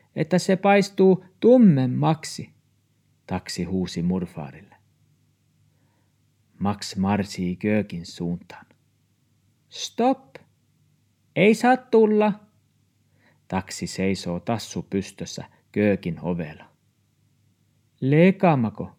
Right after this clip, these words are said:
Max kokkeilee. "En kerkiä." "Pelaammako korttia?" "On muuta hommaa." "Viskaammako palloa?" "Mulla on tassut täynnä työtä."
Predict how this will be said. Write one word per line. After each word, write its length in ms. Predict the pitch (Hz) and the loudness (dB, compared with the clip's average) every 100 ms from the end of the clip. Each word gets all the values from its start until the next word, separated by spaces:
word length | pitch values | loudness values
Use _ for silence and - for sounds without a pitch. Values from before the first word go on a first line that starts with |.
| _ _ _ | _ _ _
Max 300 | - 85 - | -8 -8 -10
kokkeilee. 560 | - 80 _ 67 - - _ _ _ _ _ _ _ | -16 -16 _ -20 -20 -20 _ _ _ _ _ _ _
"En 200 | 208 214 | 0 0
kerkiä." 600 | 214 226 220 196 - - _ _ _ _ _ _ _ _ _ _ | 4 2 2 -4 -10 -12 _ _ _ _ _ _ _ _ _ _
"Pelaammako 640 | - 156 160 160 160 156 156 | 0 4 6 4 2 0 0
korttia?" 640 | 170 175 - - 104 90 _ _ _ _ _ _ _ _ _ - | 4 4 4 -2 -6 -6 _ _ _ _ _ _ _ _ _ -2
"On 160 | 196 208 | 2 6
muuta 480 | 214 269 277 220 196 | 6 4 2 0 2
hommaa." 500 | 220 202 151 82 - _ _ _ _ _ _ _ _ _ _ - | 2 4 2 -4 -14 _ _ _ _ _ _ _ _ _ _ -8
"Viskaammako 840 | 117 120 - 143 139 131 127 127 120 | -6 -4 -2 -2 -2 -4 -2 -2 -2
palloa?" 580 | 127 175 202 - - - _ _ _ _ _ _ _ - | 0 2 2 0 -8 -20 _ _ _ _ _ _ _ -6
"Mulla 280 | 220 302 240 | -2 0 2
on 140 | 220 | 2
tassut 540 | 233 277 - 180 165 | 2 0 0 -6 -6
täynnä 340 | - 156 156 156 | -2 0 0 -2
työtä." 480 | - 190 151 - | 0 2 2 -2